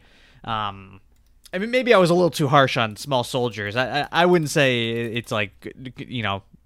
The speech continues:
complete dog shit, but just, uh, not a great transfer, just very mediocre, I'd say. Um, but I probably will pick that up because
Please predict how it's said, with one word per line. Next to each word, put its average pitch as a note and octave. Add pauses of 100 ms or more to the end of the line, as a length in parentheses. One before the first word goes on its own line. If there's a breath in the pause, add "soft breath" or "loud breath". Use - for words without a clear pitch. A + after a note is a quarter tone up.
(140)
complete D3
dog A#2
shit, G2+
but A#2
just, -
uh, G#2+ (360 soft breath)
not F3
a -
great C#3
transfer, G#2+
just G#2
very B2 (160)
mediocre, A2+
I'd F#2+
say. F#2+
Um, F#2+ (320 soft breath)
but D3+
I D3+
probably A#3
will F#3 (160)
pick E3
that C#3
up A#2 (140)
because A2